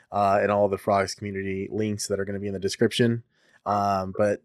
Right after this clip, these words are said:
before we jump into what the Frogs community has coming up,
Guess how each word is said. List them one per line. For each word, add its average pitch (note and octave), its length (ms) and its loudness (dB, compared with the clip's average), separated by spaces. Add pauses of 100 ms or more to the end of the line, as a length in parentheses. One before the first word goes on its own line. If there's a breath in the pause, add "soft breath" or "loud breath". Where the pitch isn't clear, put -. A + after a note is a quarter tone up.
(160)
before B2+ 260 2
we C#3 120 8
jump A2 240 2
into G2+ 520 0
what G#2+ 180 -4
the G2+ 80 0
Frogs G#2+ 320 2
community G2+ 320 -4
has G2 180 0
coming G2 240 0
up, B2+ 300 2